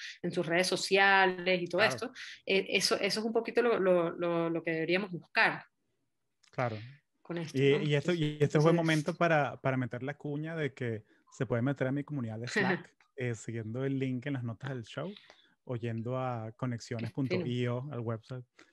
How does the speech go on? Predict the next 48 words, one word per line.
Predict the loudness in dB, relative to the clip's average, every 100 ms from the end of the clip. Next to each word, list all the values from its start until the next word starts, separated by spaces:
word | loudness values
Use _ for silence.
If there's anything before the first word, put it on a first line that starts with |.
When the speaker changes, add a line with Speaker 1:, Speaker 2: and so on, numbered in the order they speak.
| -20 _ _
Speaker 2:
Eh, | -4 -4 -4 -6 -6
y | -2
sí, | 0 0 -2
no, | 0 0
cien | 2 0 0
por | -2
ciento | -4 -2
de | 0
acuerdo. | 2 0 -2
O |
sea, | -10 -10
cuando | -4 -4 -2 -4 -6 _ _ _ _ _
es | 2
algo | 4 6
muy | 8 6
bonito | 6 6 4 4 4
saber | 8 8 8 6 6
que, | 4 4
que | 6
uno | 8 8 8
hace | 6 6
una | 6 6
comunidad | 6 6 6 6 4 2
y | -2
que, | -2 -2 -2 -4
y | -2
uno | -2 0
comparte, | -2 2 2 2 -2 0
agrega | 0 0 -4 -2
contenido | -2 -2 -2 -2 -2
extra | -2 -4 -6
y | -4
todo, | -2 -2 -2 -4 _ _ _ _ 2
pero | 4 6
lo | 6
más | 4 4
Speaker 1:
Ujú. |
Speaker 2:
bonito | 4 2 2 0
es | 2
ver | 2 2
que | -2 -2 -2 -10 _ _ _ -4
las | -2
conversaciones | 2 2 0 -2 -2 -2
que | -6
se | -4
montan | -4 -4 -4 -4
entre | -4 -6 -6 -6
ellos. | -8 -16 _